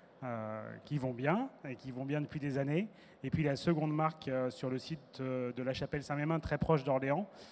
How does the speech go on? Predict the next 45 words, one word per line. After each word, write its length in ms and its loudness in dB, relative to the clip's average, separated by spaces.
c'est 180 -6
Duralex, 640 4
qui 140 -8
est 140 -6
également 360 2
très 200 -2
connu 300 4
pour 220 -4
ses 160 -4
verres 160 2
de 100 0
cantine 440 0
notamment. 420 2
Euh, 800 6
donc 220 4
le 60 8
groupe 260 4
aujourd'hui, 340 4
ce 100 -8
sont 140 -2
deux 180 0
sites, 580 -2
euh, 260 2
sept 220 0
cents 220 4
collaborateurs 720 2
à 60 0
peu 160 -2
près. 320 0
Donc 160 0
avec 220 2
un 160 2
verre, 260 6
euh, 640 0
réputé 400 0
pour 160 -2
sa 120 2
solidité 420 -2
mécanique, 480 2
euh, 300 -2
le 80 -2
verre 160 0
Duralex, 480 2
et 60 -4
puis 260 -4